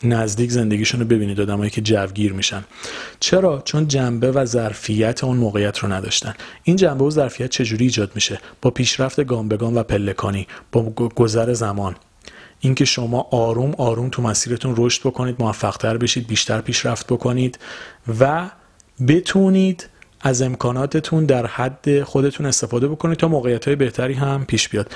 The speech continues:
البته که این موضوع تازه به دوران رسیدگی الزاماً فقط به این موضوع مربوط نمیشه، یه داستان فرهنگیه که، اه، یه مقدار پیچیده‌تره. نمی‌خواستم حالا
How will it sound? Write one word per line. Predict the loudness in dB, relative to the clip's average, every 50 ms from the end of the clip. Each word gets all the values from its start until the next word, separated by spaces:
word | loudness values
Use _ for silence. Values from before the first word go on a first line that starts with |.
| -14 -14 -12 -6 0
البته | 2 2 4 4 2 2 2 2 2
که | 2 2
این | 0 0 -2 -2 0 0
موضوع | 2 2 2 4 2 2
تازه | 4 4 2 2 2
به | 2 2
دوران | 2 2 2 2
رسیدگی | 2 0 0 0 0 0 2 2 2
الزاماً | 2 2 2 2 2 0 0 2 0 -2
فقط | 0 0 0 0 0 -2
به | -2 -2
این | -2 -2 -2
موضوع | 0 0 2 2 0 0
مربوط | 0 0 0 0 0 0
نمیشه، | 0 0 0 2 2 2
یه |
داستان | 4 4 2 2 0 -2 -4 -4
فرهنگیه | -4 -2 -2 -2 -2 -2 -2 -2 -2 -2 -2 2 2 2 2 2
که، | 2 2 2 2 0 -4 -8 -20 -20 -18 -18 -20 -20 -20 _ -6 -2
اه، | 0 2 2 4 2 2 0 -2 -4 -8 -6 -2 2
یه | 2 4
مقدار | 4 2 4 2 2 0
پیچیده‌تره. | 0 -6 -6 -2 0 0 0 2 0 0 0 0
نمی‌خواستم | -2 -2 -2 0 0 0 0 0 -2
حالا | 0 0 2 0 0